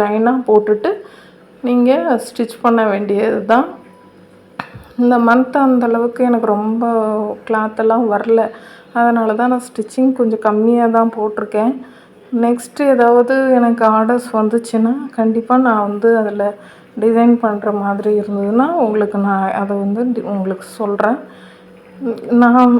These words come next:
நான் சொல்கிறது உங்களுக்கு புரிஞ்சுதுன்னா நீங்களும் அதே மாதிரி ட்ரை பண்ணுங்க. ஃபஸ்ட்டு வந்து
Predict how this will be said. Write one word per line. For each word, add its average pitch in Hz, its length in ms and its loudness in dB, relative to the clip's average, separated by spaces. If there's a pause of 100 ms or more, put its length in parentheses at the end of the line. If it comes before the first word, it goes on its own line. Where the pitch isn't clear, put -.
(200)
நான் 254 220 0
சொல்கிறது 277 420 6
உங்களுக்கு 254 280 -2 (100)
புரிஞ்சுதுன்னா 254 640 2 (640)
நீங்களும் 254 360 4
அதே 226 140 4 (120)
மாதிரி 220 220 2 (160)
ட்ரை 214 140 -2 (120)
பண்ணுங்க. 202 320 -2 (640)
ஃபஸ்ட்டு 208 500 -4
வந்து 269 200 0